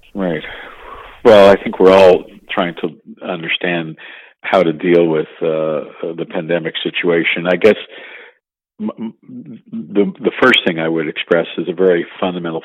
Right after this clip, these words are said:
philosophical view that, uh, uh, there's only one place our residents should be during this crisis, and that's in the hospital.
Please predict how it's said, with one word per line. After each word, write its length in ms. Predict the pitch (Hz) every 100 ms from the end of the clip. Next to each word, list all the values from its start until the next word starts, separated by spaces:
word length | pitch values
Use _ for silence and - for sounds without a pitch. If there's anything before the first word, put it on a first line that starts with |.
| -
philosophical 760 | 85 82 87 80 82 - 82
view 400 | 87 87 82 80 - - - _
that, 460 | 110 95 85 80 - - _ -
uh, 260 | 87 85 82 -
uh, 280 | - 90 - 95 90 -
there's 160 | 101 92
only 160 | 104 95
one 200 | 90 87
place 220 | - 80 -
our 120 | 80
residents 320 | 82 80 78 -
should 160 | 78
be 140 | 73 78
during 340 | 80 82 78
this 160 | 76 76 -
crisis, 400 | 85 78 - 82 -
and 100 | 76
that's 160 | 78 82
in 80 |
the 80 | 76
hospital. 560 | 71 76 71 - -